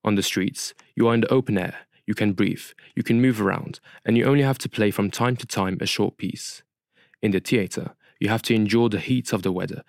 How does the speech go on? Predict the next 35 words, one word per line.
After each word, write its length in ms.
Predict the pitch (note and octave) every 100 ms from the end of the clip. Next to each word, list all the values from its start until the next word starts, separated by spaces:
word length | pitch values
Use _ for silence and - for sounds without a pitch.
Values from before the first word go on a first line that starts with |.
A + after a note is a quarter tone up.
| - -
the 100 | -
heat 300 | C3+ C3+ -
of 100 | G2
the 80 |
public, 420 | G2 - - - - _
and 100 | A2+
the 60 | G#2
heat 300 | F2+ C3+ -
of 100 | G#2
the 80 | F2+
gas, 480 | - - - - _ - - _
staying 340 | - A2+ A2
sat 300 | G2 C#3 A#2+
down 300 | A2+ F#2 F#2+
and 140 | G#2 G#2+
always 380 | A#2 A2+ G2+ -
playing, 440 | - F2 E2+ - _ - _
sometimes 600 | - B2+ B2+ B2 A#2 -
even 300 | C#3+ C3 A#2
during 200 | G2 G2
the 100 | F#2
intervals. 640 | F#2+ F2+ - - - - - _ _ _ _ _ _ _ _ _ _ _ _ _
In 100 | -
the 80 | G2
theatre, 580 | - A#2+ G2 - - - -
besides 340 | - A2+ G#2
a 40 |
second-rate 540 | G#2+ C3+ B2 A#2 A2 G#2+
musician, 560 | G2+ G#2 G#2 - A#2+ - _ _
has 180 | - A2
barely 280 | G2 A#2 A#2
six 380 | - - A2+ -
livres 300 | A2 F#2 -
each 220 | F#2 -
month. 420 | G2 F#2 - -